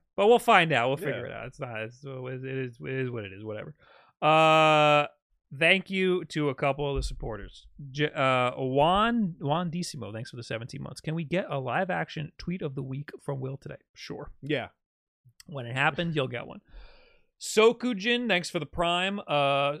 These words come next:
Speaker 1: Jeffrey Sorensen, thanks for the twenty-four months. "I picked up Animal Crossing New Horizons for the first time in a while on its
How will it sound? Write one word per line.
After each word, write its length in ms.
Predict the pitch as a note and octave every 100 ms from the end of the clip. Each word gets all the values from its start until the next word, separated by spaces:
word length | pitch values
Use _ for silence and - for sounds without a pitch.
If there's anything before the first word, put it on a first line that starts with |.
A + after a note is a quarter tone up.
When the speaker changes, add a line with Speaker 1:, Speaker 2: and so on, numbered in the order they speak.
| E3+
Speaker 1:
Jeffrey 340 | D#3 F3 F#3+ F3+
Sorensen, 420 | - E3+ F3 F#3
thanks 140 | F3
for 60 | F#3+
the 80 | -
twenty-four 320 | F3+ D#3 E3+
months. 320 | E3+ E3 - - D3+
"I 160 | E3+
picked 380 | F#3 - A#3+ -
up 240 | G3+ G#3+ G#3
Animal 220 | F#3+ G3+ D4+
Crossing 540 | - G3+ F#3+ G3 F#3
New 320 | D#3+ D#3 F#3 F#3+
Horizons 640 | F3 E3 A#3+ E3+ E3+ -
for 80 | E3
the 80 |
first 260 | D3+ F#3+ -
time 220 | G3+ F#3
in 60 | D#3
a 40 |
while 340 | D#3 F3+ G3 A3+
on 300 | F3 E3 F3
its 220 | E3+ D3+